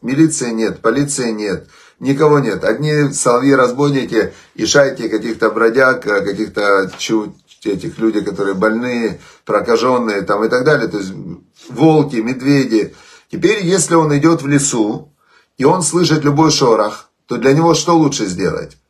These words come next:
Для него лучше предостеречься и подумать, что, наверное, это опасность, и убежать.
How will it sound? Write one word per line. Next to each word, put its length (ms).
Для 140
него 160
лучше 520
предостеречься 1160
и 280
подумать, 760
что, 580
наверное, 380
это 160
опасность, 580
и 100
убежать. 600